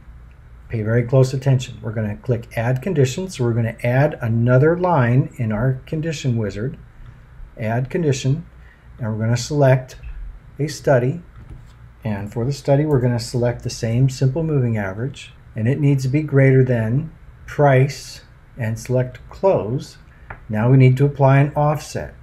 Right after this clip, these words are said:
So the simple moving average from one bar ago is less than the close of one bar ago.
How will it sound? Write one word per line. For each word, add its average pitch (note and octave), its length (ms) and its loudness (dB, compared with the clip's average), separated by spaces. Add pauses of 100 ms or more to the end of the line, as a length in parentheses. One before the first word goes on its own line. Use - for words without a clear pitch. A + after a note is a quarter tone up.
(320)
So - 160 -6
the G#2+ 100 -6
simple A#2+ 340 -4
moving D3+ 380 2
average C3+ 260 6
from A2 220 -4
one C3+ 180 4
bar D3 260 6
ago G#2 380 -2
is A2+ 180 -8
less E3+ 300 2
than A#2 300 -2
the A#2 60 -4
close C#3 600 4
of A2 300 -8
one B2 300 2
bar B2 340 4
ago. E2+ 320 -8